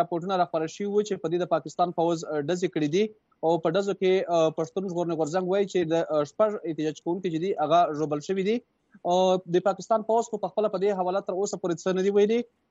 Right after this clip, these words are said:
خو د علاقې حکومتي چارواکي تاییدوي او وایي چې پوځ ډزې د خلکو خورولو لپاره هوایي کړي دي او د پوځ په ډزو کې عامو خلکو ته کوم نقصان نه دی اوښتی. او وروستي رپورټونه موږ چې کوم له علاقې نه ترلاسه کړي دي، هغه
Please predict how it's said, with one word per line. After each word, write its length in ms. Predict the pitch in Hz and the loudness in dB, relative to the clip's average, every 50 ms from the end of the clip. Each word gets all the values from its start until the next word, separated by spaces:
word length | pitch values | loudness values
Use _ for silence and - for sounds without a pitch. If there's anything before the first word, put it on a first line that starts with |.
| _ - | _ -2
خو 100 | 185 180 | -2 0
د 60 | 175 | 0
علاقې 480 | 190 170 185 185 180 175 - 233 226 202 | 0 2 2 2 0 0 -2 -2 -2 -2
حکومتي 420 | 190 190 185 170 170 165 - 220 208 | -2 -2 -2 -2 -2 -2 -4 -6 -4
چارواکي 520 | - - 175 170 185 190 185 - 190 175 | -4 -2 0 0 0 0 2 2 0 0
تاییدوي 480 | 180 175 160 165 160 170 165 202 226 233 | 2 0 0 0 0 0 0 -2 -2 -2
او 200 | - 175 160 151 | 0 0 0 2
وایي 220 | 170 190 202 190 | 2 2 2 0
چې 220 | - - 175 165 - | 0 -2 -4 -2 0
پوځ 160 | 180 190 190 165 151 | 0 0 0 -2 -2
ډزې 220 | 185 190 190 196 | -2 -2 0 0
د 100 | 185 165 147 - | 0 0 -2 -2
خلکو 200 | 185 185 - 170 | -4 -6 -6 -6
خورولو 340 | - 156 160 180 185 185 | -4 -2 0 2 2 0
لپاره 220 | 185 185 190 180 175 | 2 2 2 2 2
هوایي 360 | 151 147 147 151 151 180 196 | 2 0 0 2 2 0 0
کړي 220 | 185 - 180 190 190 208 | 0 0 0 0 0 0
دي 140 | 226 226 214 _ _ _ _ _ _ 160 | -2 -4 -4 _ _ _ _ _ _ 0
او 200 | 165 180 180 165 | 2 2 2 2
د 80 | 170 | 0
پوځ 260 | 175 175 208 220 214 214 - | -2 0 0 -2 -2 -2 -2
په 60 | 180 | -2
ډزو 220 | 190 214 208 208 | -2 0 0 -2
کې 140 | 208 202 190 - 170 | -2 -4 -4 -2 -2
عامو 160 | 196 196 180 | -2 -2 -2
خلکو 260 | - - 208 208 - | -2 -2 -2 -2 -4
ته 120 | 170 - 170 | -4 -4 -4
کوم 300 | - 196 185 180 175 165 | -4 -4 -4 -2 -2 -4
نقصان 300 | 160 - - 196 202 196 - - 160 | -4 0 2 4 4 2 0 -2 -2
نه 80 | 165 175 | -2 0
دی 100 | 170 170 | 2 2
اوښتی. 480 | 151 151 156 147 - 151 151 147 127 107 - _ _ _ _ _ _ _ _ 180 | 2 2 0 -2 -2 0 0 0 0 -2 -6 _ _ _ _ _ _ _ _ -2
او 200 | 180 190 190 190 | 0 2 2 2
وروستي 260 | 202 202 - - 254 | 0 -2 -2 -4 -6
رپورټونه 380 | 269 - - 214 202 220 226 | -6 -4 -4 -4 -4 -2 -2
موږ 120 | 220 226 220 | -2 -2 -2
چې 120 | - - | -4 -4
کوم 160 | - 220 214 | -4 -2 0
له 80 | 214 208 | 0 0
علاقې 320 | 190 190 190 180 185 - 214 | 2 2 2 2 2 0 -2
نه 40 | 202 | -2
ترلاسه 400 | 208 185 175 175 175 - 175 165 | 0 2 2 2 2 2 -2 -6
کړي 180 | - 202 214 | -6 -6 -6
دي، 200 | 202 220 226 214 | -4 -2 0 0
هغه 240 | 196 180 160 160 | 0 0 0 0